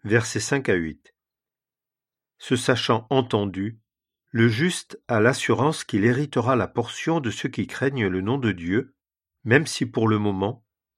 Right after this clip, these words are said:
il se trouve au bout de la terre. Le fondement de sa confiance, c'est que Christ, le roi, a passé par les circonstances des fidèles et que ses années ont été prolongées de sorte qu'il est pour toujours devant Dieu.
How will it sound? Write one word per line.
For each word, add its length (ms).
il 120
se 180
trouve 540
au 100
bout 200
de 100
la 160
terre. 480
Le 120
fondement 540
de 100
sa 140
confiance, 640
c'est 220
que 100
Christ, 600
le 180
roi, 540
a 100
passé 360
par 180
les 80
circonstances 800
des 120
fidèles 600
et 120
que 140
ses 240
années 260
ont 140
été 240
prolongées 800
de 140
sorte 340
qu'il 200
est 240
pour 240
toujours 480
devant 320
Dieu. 420